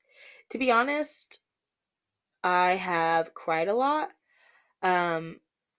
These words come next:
when I graduated with my associates, my mom came down and she brought me my, uh, baby book that my grandma had made of, like, me for a really long time. I think by the time they stopped, like, all the pictures are up until I was eight, maybe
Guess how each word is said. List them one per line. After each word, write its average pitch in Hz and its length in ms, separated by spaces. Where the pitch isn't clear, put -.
when 190 200
I 185 80
graduated 214 440
with 202 120
my 180 140
associates, 175 540
my 175 100
mom 170 540
came 170 240
down 160 400
and 170 220
she 180 140
brought 170 260
me 170 160
my, 165 340
uh, 120 600
baby 196 240
book 180 240
that 175 100
my 165 100
grandma 165 240
had 165 160
made 254 260
of, 175 140
like, 170 180
me 226 580
for 330 260
a 359 60
really 269 220
long 202 180
time. 165 420
I 202 100
think 294 220
by 196 120
the 202 100
time 196 200
they 175 100
stopped, - 340
like, 165 300
all 196 120
the 190 60
pictures 185 380
are 165 160
up 165 140
until 175 260
I 165 80
was 156 140
eight, - 320
maybe 311 400